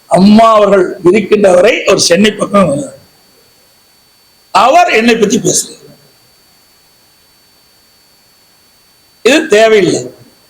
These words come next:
அவர் எந்த உள்நோக்கத்தோட பேசுறா எனக்கு புரியல. ஏன்னா தேசிய தலைவராக இருக்கின்ற ஐயா பசும்பொன் முத்துராமலிங்க தேவர் அவர்களுக்கு பாரத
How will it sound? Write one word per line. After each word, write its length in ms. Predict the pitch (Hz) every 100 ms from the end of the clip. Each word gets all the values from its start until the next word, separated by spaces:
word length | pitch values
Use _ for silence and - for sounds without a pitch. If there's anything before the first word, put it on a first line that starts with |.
| _
அவர் 160 | 190 214
எந்த 240 | 180 226
உள்நோக்கத்தோட 580 | 254 247 240 233 220 220 202
பேசுறா 260 | 196 214
எனக்கு 260 | 208 180 165
புரியல. 420 | 180 190 165 - - _ _ _ _ _ _ _ _ -
ஏன்னா 540 | 220 269 233 170 - - _ _ _ _ _ _ _ _ _ _ _ _ _ _ _ _ _ _ _ _ _ _ _ _ _ _ _ _ -
தேசிய 540 | 190 254 262 269 240
தலைவராக 440 | 202 208 202 202
இருக்கின்ற 560 | 180 180 185 165 139 - _ _ _ _ _ _ _ _ _ _ _ _ _ _ _ _ _
ஐயா 480 | - 190 208 170 - -
பசும்பொன் 420 | 170 214 254 214
முத்துராமலிங்க 560 | 196 214 208 202 185 165
தேவர் 280 | 170 165
அவர்களுக்கு 600 | 160 151 151 185 165 120 - _ _ _ _ _ _ _ _ _ _
பாரத 360 | 156 196 254